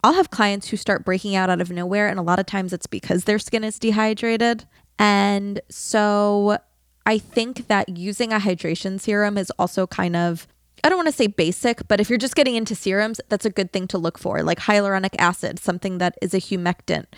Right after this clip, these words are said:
Humectant meaning it draws in moisture from the air into your skin. I had a client today, and she has a really basic routine. She just cleanses and she moisturizes and she uses S P F, which is great. You know,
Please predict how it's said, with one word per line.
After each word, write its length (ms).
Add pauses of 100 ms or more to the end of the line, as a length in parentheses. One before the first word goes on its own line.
Humectant 480
meaning 420
it 140
draws 300
in 120
moisture 400
from 260
the 120
air 180
into 240
your 120
skin. 520 (400)
I 60
had 140
a 40
client 360
today, 340
and 140
she 320
has 100
a 60
really 240
basic 360
routine. 360
She 160
just 180
cleanses 460
and 120
she 120
moisturizes 760
and 120
she 100
uses 220
S 160
P 160
F, 200
which 140
is 100
great. 520 (320)
You 140
know, 300